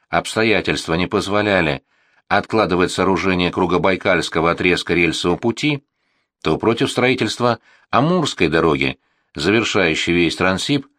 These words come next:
поступали очень веские, на первый взгляд, доказательства. Изыскатели сообщали, что природа там, где ляжет Амурская дорога,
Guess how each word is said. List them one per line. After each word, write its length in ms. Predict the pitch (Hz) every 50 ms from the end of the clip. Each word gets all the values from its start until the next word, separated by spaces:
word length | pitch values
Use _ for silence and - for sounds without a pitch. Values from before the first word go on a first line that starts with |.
| _ _ _ _ _ _ _ _ _ _ -
поступали 480 | 69 71 - - 87 - 87 85 85
очень 260 | 82 80 - 90 85
веские, 440 | 87 113 127 117 - - - 78 71
на 120 | 73 71 -
первый 280 | 80 82 82 82 82
взгляд, 320 | 73 78 82 85 82 - -
доказательства. 960 | - 82 80 - 101 95 87 98 92 82 78 80 71 - - - 73 64 - _ _ _ _ _ _ _ _ _ _ _ _ _ _ _ _
Изыскатели 640 | - 101 104 135 147 - - 202 202 190 185 180 175
сообщали, 680 | - - 151 123 - - - 87 80 76 73 71 71 _ _ _ _ _ _ _ _ _
что 320 | - - - 95 87 85
природа 480 | - - 92 101 101 123 123 95 101 95
там, 300 | - 135 131 123 113 92
где 120 | 78 82
ляжет 380 | 82 92 98 92 80 85 - -
Амурская 480 | 87 90 92 85 78 - - 87 90 87
дорога, 520 | 80 98 113 143 143 110 80 76 64